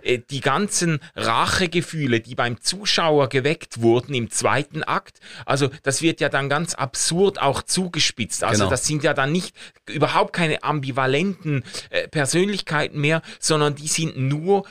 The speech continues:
Speaker 1: böse, die sind, die vergewaltigen, die töten Kinder, die, ähm,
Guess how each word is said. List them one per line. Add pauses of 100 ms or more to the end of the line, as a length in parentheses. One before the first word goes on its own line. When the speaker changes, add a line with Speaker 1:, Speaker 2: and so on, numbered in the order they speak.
(180)
Speaker 1:
böse, (260)
die
sind,
die
vergewaltigen,
die
töten
Kinder, (320)
die,
ähm,